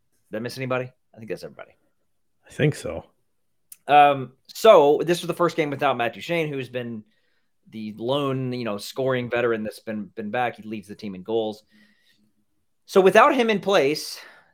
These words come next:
Speaker 1: did you see the top six, Sean? The top six playing in that game?
Speaker 2: Yeah. Pretty, uh,
Speaker 1: <clears throat> The
Speaker 2: pretty
Speaker 1: oldest,
Speaker 2: impressive.
Speaker 1: the oldest player in the top six, most veteran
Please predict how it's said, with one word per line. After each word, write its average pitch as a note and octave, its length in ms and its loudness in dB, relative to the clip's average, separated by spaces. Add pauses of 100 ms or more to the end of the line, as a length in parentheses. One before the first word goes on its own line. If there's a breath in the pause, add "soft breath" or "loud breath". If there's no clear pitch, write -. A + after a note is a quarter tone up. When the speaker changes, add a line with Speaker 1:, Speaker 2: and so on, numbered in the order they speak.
(120 loud breath)
Speaker 1:
did C#3 140 -12
you F3+ 60 -6
see G3 180 -6
the F3+ 80 -4
top F3 300 -6
six, - 500 -8
Sean? E3 420 -6
The - 60 -16
top C3+ 240 -10
six C#3 200 -12
playing C#3+ 300 -10
in C#3+ 60 -10
that C3+ 120 -10
game? C#3+ 240 -12 (560)
Speaker 2:
Yeah. G#2+ 280 6 (1700)
Pretty, A2 400 6
uh, G#2 200 4 (140)
Speaker 1:
<clears throat> - 160 -20
The A#3+ 420 -4
Speaker 2:
pretty A#2+ 180 4
Speaker 1:
oldest, B2 320 6
Speaker 2:
impressive. F#2+ 180 -6 (320)
Speaker 1:
the C3+ 160 -10
oldest G3+ 480 2
player C#3 480 -2
in A#2+ 220 -10
the A#2+ 80 -12
top C3 280 -8
six, G#2 340 -12
most B2+ 240 -12 (120)
veteran E3+ 540 -4